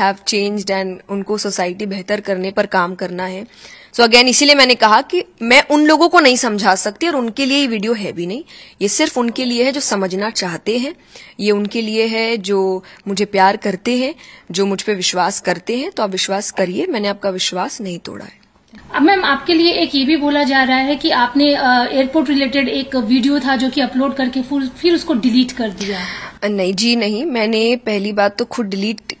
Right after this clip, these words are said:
Speaker 1: क्यों करूंगी, मैंने अपलोड ही नहीं किया था। तो हम चंडीगढ़ में थे, बी प्राक जी ने, एक बहुत अच्छे कथाकार हैं इंद्रेश जी, उनकी कथा कराई थी और हमें,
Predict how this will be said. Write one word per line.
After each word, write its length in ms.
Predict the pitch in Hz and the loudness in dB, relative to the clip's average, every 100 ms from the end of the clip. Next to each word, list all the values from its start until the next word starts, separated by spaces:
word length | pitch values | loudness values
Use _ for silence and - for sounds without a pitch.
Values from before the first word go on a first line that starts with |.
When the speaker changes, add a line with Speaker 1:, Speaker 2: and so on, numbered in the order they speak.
| _ _ - | _ _ 2
Speaker 1:
क्यों 140 | 285 | 4
करूंगी, 400 | 269 240 240 254 | 6 4 4 0
मैंने 160 | 262 254 | 2 2
अपलोड 320 | 233 233 233 | 2 2 4
ही 80 | 247 | 2
नहीं 160 | 190 | 2
किया 220 | 170 180 | -2 -4
था। 240 | 170 - - - - 247 - | -4 -10 -12 -18 -18 -14 -4
तो 60 | 208 | 0
हम 260 | 220 262 | 2 0
चंडीगढ़ 520 | 269 240 214 247 254 | 2 2 4 8 8
में 180 | 254 247 - | 8 2 2
थे, 140 | 208 - - 180 | -2 -2 -10 -6
बी 160 | 208 | -6
प्राक 280 | 196 202 214 | 0 4 4
जी 180 | 190 196 | 4 0
ने, 400 | 202 208 202 214 - _ _ _ _ _ _ - 220 | 2 2 0 -4 -14 _ _ _ _ _ _ -6 -4
एक 120 | 196 | 0
बहुत 160 | 233 | 0
अच्छे 180 | 208 - | 0 -2
कथाकार 560 | 233 196 208 190 202 202 | -2 0 2 4 4 4
हैं 80 | 214 | -4
इंद्रेश 320 | 196 185 180 | -2 -2 0
जी, 80 | 208 | -2
उनकी 180 | 208 | -4
कथा 280 | 214 - 233 | -4 0 0
कराई 340 | 214 196 180 175 | 2 0 0 -2
थी 140 | 311 | -4
और 60 | 302 | -4
हमें, 400 | 214 185 196 | -4 -4 -4